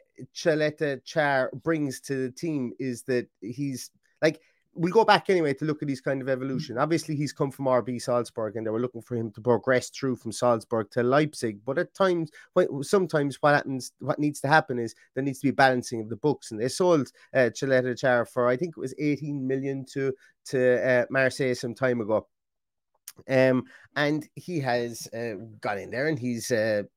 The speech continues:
he's, you know, he's pretty much performed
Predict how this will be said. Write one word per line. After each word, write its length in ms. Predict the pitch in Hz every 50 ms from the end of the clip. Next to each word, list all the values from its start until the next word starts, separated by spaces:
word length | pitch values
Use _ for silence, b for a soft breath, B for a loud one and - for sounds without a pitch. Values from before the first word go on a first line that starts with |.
| _ _
he's, 340 | _ - 123 113 104 - - _ _ _ _ _ _ _
you 60 | 120
know, 100 | 113 104
he's 280 | 104 110 123 117 107 - _ _ _ 73 - - 87 110 - _
pretty 240 | - 156 135 131
much 260 | 123 123 120 - - _
performed 480 | - 131 - - 123 120 120 127 120 B